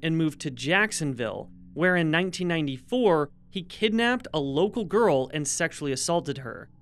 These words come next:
He was sentenced to nineteen years in prison for this crime, but in two thousand twelve, before he could be released, D N A evidence proved that he was behind Elizabeth Foster's murder.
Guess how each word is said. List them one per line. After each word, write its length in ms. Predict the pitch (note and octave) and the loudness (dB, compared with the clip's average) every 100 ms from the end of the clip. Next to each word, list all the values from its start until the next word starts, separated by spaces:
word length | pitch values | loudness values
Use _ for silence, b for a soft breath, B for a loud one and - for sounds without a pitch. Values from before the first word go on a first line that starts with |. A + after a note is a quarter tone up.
| - - - - - - | -20 -20 -20 -20 -20 -4
He 140 | A#3+ | 0
was 140 | C#4 - | 2 4
sentenced 440 | C4 B3 A#3 - | 2 2 0 0
to 80 | F#3+ | 0
nineteen 680 | D#3 C#3+ F3 G#3+ - G#3+ F3+ | 2 2 2 0 -2 0 2
years 260 | F3+ D#3 | 2 0
in 100 | D#3 | -4
prison 380 | - F#3+ F3+ D3+ | -2 -2 0 -2
for 160 | D3 C3 | -4 -2
this 280 | A#3+ B3 | 0 -2
crime, 480 | - D3+ A#2+ A2+ G#2+ - - - - | -2 -4 -4 -4 -10 -18 -20 -8 0
but 120 | F#3 | 2
in 100 | F3 | 2
two 180 | G3+ G#3 | -2 2
thousand 360 | F#3 D#3+ C#3+ | 2 2 -4
twelve, 580 | - - C4 G#3+ F3+ D3+ - - | -4 0 4 4 2 -2 -12 -12
before 500 | - D3+ - A#3+ D#4 | -10 -10 -2 2 4
he 120 | B3 A#3+ | 2 0
could 160 | G3+ | -2
be 140 | G#3+ A3 | -2 0
released, 680 | G3+ F#3+ B3 C#3+ - - - - - - - | 0 2 0 -2 -4 -10 -18 -20 -20 -14 -6
D 240 | F#3 A3+ | 0 2
N 100 | A3 | 4
A 160 | G#3+ - | 4 2
evidence 420 | E3 D3 D3+ - | 2 0 -2 -6
proved 680 | - - B3+ F#3 C#3 - - - | -8 -2 4 4 4 -2 -8 -6
that 160 | - | -6
he 140 | - G3 | -4 -2
was 160 | G3+ | -2
behind 480 | E3+ E3+ E3+ E3+ D#3 | -4 -6 -2 -2 -2
Elizabeth 560 | C#3 C#3 E3+ D#3 D#3+ - | -4 -2 -2 -2 -4 -4
Foster's 540 | - C#3+ C#3 C#3+ B2+ | 0 0 0 -6 -6
murder. 560 | C3+ D#3+ F3+ B2 - | -2 0 0 -2 -6